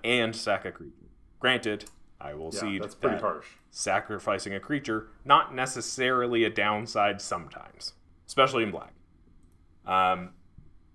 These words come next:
Speaker 1: but still a cost. And
Speaker 2: Right.
Speaker 1: with, I guess, let's use more recent example, our buddy Krond.
Speaker 2: Yes.
Speaker 1: Uh,
Speaker 2: Woo, Krond!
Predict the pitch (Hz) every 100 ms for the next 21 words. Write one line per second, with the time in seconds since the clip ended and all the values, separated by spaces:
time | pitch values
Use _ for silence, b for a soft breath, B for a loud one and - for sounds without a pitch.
0 | - - 143 151 - - 156 156 147 -
1 | 120 - 113 - - - - _ _ _
2 | - 120 123 120 113 110 - - - -
3 | - - 117 143 151 147 - - - -
4 | 113 117 117 - 120 120 120 113 110 101
5 | 156 127 98 92 87 87 147 - - -
6 | - - - - _ - _ _ 113 107
7 | 104 95 110 - - - - 214 - -
8 | - _ _ _ _ _ _ _ - _
9 | 131 113 120 - - - _ - - 339
10 | 370 370 370 - 277 226 254 214 123